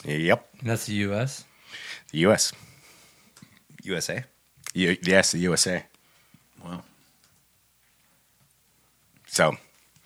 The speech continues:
Speaker 1: we are seeing, I mean, we've been seeing it for a long time, but now it has become the approved narrative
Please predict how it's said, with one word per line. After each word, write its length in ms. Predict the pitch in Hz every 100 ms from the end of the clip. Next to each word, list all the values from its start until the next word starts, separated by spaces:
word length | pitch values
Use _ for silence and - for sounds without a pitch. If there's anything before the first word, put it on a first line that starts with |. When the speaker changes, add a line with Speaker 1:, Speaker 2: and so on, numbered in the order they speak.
| - - - - - - - _ _ -
Speaker 1:
we 220 | 110 113
are 160 | 113
seeing, 560 | 104 - 127 135 135 139 127 - - - - - _ _
I 60 | -
mean, 180 | 92 85
we've 220 | 104 123
been 140 | 98
seeing 240 | 87 95 87
it 100 | 82
for 200 | - 85
a 20 |
long 280 | 82 85 82
time, 340 | 90 78 78 -
but 140 | 65
now 320 | 80 87 90
it 220 | 87 87 82
has 240 | 87 78
become 640 | 82 - 90 85 82 76 - - _ _ -
the 160 | 85 82
approved 420 | - 90 87 78
narrative 520 | 80 78 73 69 -